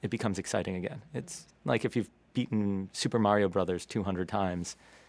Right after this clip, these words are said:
if you can only play it small or can't get any power-ups, it becomes exciting again.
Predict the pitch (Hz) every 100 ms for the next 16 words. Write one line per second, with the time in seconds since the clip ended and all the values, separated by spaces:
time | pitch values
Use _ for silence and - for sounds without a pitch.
0 | - _ _ - - 127 120 117 107 98
1 | 107 95 - 123 110 101 90 104 113 92
2 | - 117 95 98 92 90 - 110 104 92
3 | 87 - - - - 110 95 85 - -
4 | _ _ 123 - 104 82 98 - -